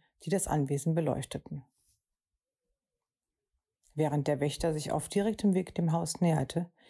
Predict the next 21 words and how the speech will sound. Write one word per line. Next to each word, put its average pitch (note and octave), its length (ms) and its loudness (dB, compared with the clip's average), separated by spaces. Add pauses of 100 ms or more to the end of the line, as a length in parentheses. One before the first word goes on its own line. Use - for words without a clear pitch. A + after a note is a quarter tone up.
(220)
schlich - 320 0
Quinn G3+ 300 0
zwischen - 320 -2
den D#3 100 4
Lichtkegeln F3 540 0
der F3 100 2
Mondlichter D3 540 2
hindurch, C#3+ 580 2 (380)
wohl D#3 240 4
wissend, D3 400 0 (100)
dass D#3 140 0
ihn D#3 100 4
niemand D3 320 4
sehen C3+ 220 4
konnte, D3+ 420 0 (300)
der F3+ 100 2
sich G#3 180 0
selbst - 300 -4
im G2+ 120 0
Licht - 220 -2
bewegte. B2 520 -2